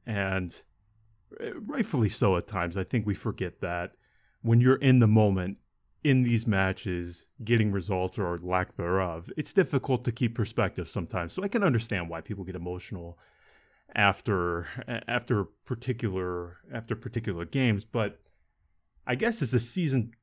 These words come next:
draws closer and closer to a conclusion, I, you would think that more people are understanding of the entire situation. Now,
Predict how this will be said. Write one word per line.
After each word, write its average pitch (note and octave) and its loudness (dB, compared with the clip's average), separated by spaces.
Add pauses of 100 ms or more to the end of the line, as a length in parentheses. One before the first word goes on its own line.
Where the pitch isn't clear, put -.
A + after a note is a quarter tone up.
(120)
draws A2+ 0 (380)
closer B2+ 0
and F#2 -2
closer A2+ 0
to G#2+ -4
a F#2 -2
conclusion, A2+ 0
I, - -8
you B2 -8
would A#2+ 2
think C3+ -2
that G2 0
more G2+ 0
people G#2+ -2
are F2+ -4
understanding G#2 0
of F2+ -6
the F#2 -4
entire F2+ -6
situation. - -6 (600)
Now, G#2 2